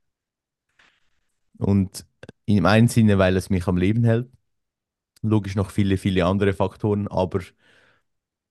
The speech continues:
es ist auch, wenn dir ein Mensch sagt, du hast ein großes Herz, dann, ich, ich hab das so ein bisschen als doppeldeutig gesehen, weil es ist, zum einen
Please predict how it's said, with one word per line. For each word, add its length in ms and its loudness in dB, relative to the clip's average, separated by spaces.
es 140 -12
ist 180 -6
auch, 380 -4
wenn 200 -6
dir 100 -2
ein 80 -6
Mensch 240 0
sagt, 300 -2
du 40 0
hast 160 -4
ein 60 -4
großes 380 -4
Herz, 400 -4
dann, 340 -4
ich, 260 -10
ich 160 -8
hab 120 0
das 140 -2
so 80 -4
ein 20 -2
bisschen 360 -2
als 440 -4
doppeldeutig 760 0
gesehen, 540 -4
weil 220 0
es 140 -6
ist, 400 -12
zum 200 -4
einen 520 0